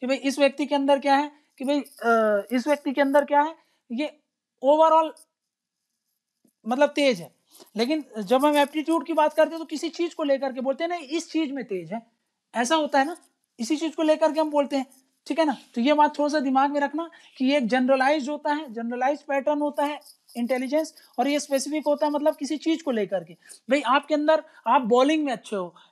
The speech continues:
है ना, आप, अ, mathematics में अच्छे हो, है ना, आप, अ, आपके अंदर ये ability है कि आप, अ, मतलब तुरंत आप अच्छी, अ, अ, तुरंत आप, अ, स-, decision, quick decision making कर लेते हो, तो ये क्या है, Aptitude आपका specific होता है।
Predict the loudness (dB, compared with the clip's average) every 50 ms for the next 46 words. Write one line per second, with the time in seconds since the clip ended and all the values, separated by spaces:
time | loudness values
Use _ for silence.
0 | -2 2 4 4 4 4 4 4 2 2 0 -4 -4 -4 -4 -6 -8 -10 -8 -6
1 | -6 -6 -6 -6 -8 -10 -6 -4 -4 -4 -4 -6 -4 -4 -4 -4 -6 -10 _ _
2 | _ _ -2 2 4 4 6 6 4 4 2 0 -8 -6 -6 -6 -6 -6 -6 -4
3 | -4 -6 -2 0 0 -2 0 0 -2 0 0 -2 -4 -4 -6 -6 -6 -6 -2 0
4 | 0 0 0 -2 _ _ _ _ _ -10 -8 -8 -6 -6 -4 -2 -2 -2 -4 -2
5 | -2 0 0 0 0 0 -2 -2 -2 -6 -12 -12 -10 -10 -10 -10 -10 -10 -8 -8
6 | -6 -6 -6 -8 -10 -12 -12 -10 -8 -8 -8 -8 -4 2 4 4 4 4 4 4
7 | 4 4 4 0 -10 _ _ _ _ -4 0 0 0 0 -2 -4 -4 -2 -2 -2
8 | -2 -2 -2 -2 0 0 0 0 0 -2 0 0 -2 0 0 0 -2 -2 -2 -2
9 | -2 -2 -2 -2 -4 -4 -4 -4 -2 -2 -2 -2 -6 -8 -10 -14 -18 -18 _ _
10 | _ _ _ -8 -8 -4 0 2 2 2 2 0 -2 -4 -6 -6 -8 -6 -4 0
11 | 2 2 0 0 0 -4 -6 -4 -6 -8 -8 -8 -8 -8 -8 -8 -10 -10 -14 -14
12 | -14 -16